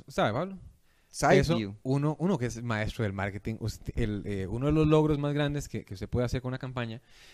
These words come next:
Speaker 1: es lograr que el que amplifica el mensaje sea el mismo consumidor.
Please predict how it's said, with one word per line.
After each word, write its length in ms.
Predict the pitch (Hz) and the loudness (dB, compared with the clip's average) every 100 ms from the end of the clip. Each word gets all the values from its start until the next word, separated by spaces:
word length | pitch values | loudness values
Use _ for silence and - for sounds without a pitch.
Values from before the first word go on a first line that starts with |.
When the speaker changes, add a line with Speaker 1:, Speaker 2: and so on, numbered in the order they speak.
| _ | _
Speaker 1:
es 220 | 123 131 - | -4 -2 -2
lograr 500 | 107 95 131 208 - _ _ _ _ | -2 2 2 2 -2 _ _ _ _
que 760 | - 123 110 107 101 98 92 - _ _ _ - - - | -2 0 2 2 0 -2 -4 -8 _ _ _ -20 -20 -10
el 160 | 131 113 | -6 -6
que 140 | 113 | -4
amplifica 440 | 107 104 104 120 151 | -4 -4 -2 0 2
el 40 | |
mensaje 380 | 156 139 160 175 | 2 2 0 -2
sea 260 | 135 120 123 | -4 0 0
el 80 | 123 | 0
mismo 220 | 120 131 | -4 -8
consumidor. 480 | 123 107 101 135 | -10 -10 -8 -8